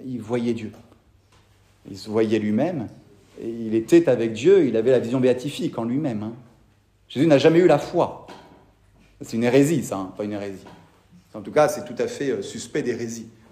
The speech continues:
Certains l'ont dit, hein. Mais Jésus en lui-même est avec le Père, il rentre en lui et,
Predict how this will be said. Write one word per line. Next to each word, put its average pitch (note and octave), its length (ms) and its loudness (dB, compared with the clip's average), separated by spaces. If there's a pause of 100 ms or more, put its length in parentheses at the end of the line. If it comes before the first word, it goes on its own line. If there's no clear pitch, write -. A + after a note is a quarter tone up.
Certains B2+ 260 -4
l'ont E3 140 0
dit, A2+ 160 -6
hein. F#2+ 100 -10 (460)
Mais A2 140 -6
Jésus A2 320 0
en D3+ 80 6
lui-même B2+ 500 2 (560)
est G3+ 220 6
avec D#3 260 2
le D#3 140 4
Père, F3+ 280 4
il A#2+ 60 -2
rentre F#3+ 320 4
en E3 80 4
lui F#3 280 2
et, C3 200 0